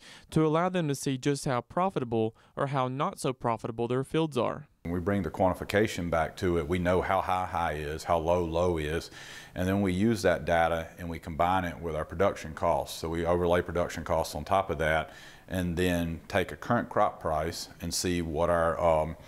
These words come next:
Speaker 2: we actually gonna get paid for that yield of that crop minus our production cost off of that, we see what our profitability is. So once we start understanding spatially throughout that field or spatially throughout an entire farm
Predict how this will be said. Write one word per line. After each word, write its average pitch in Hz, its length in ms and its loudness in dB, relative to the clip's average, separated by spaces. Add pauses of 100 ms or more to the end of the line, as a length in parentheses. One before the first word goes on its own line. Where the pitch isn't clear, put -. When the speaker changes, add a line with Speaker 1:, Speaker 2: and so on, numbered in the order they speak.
(500)
Speaker 2:
we 90 160 2
actually 87 300 0
gonna 80 100 -6
get 78 160 -4
paid 110 300 -2
for 92 100 -4
that 80 180 -2
yield 82 240 -2
of 80 60 -4
that 80 180 -2
crop 80 300 0
minus 85 320 -2
our 85 80 0
production 82 480 0
cost 80 360 -4
off 104 220 2
of 85 100 -2
that, 78 200 0
we 87 100 -4
see 92 200 -2
what 87 140 2
our 76 80 2
profitability 76 840 -4
is. - 160 -12
So 87 160 -4
once 82 300 -4
we 90 60 -6
start 82 240 0
understanding 85 800 -2 (340)
spatially 98 600 0
throughout 85 420 0
that 76 180 -4
field 80 380 -2
or 92 240 2
spatially 90 460 -2
throughout 85 360 2
an 80 100 -8
entire 80 360 0
farm 92 460 2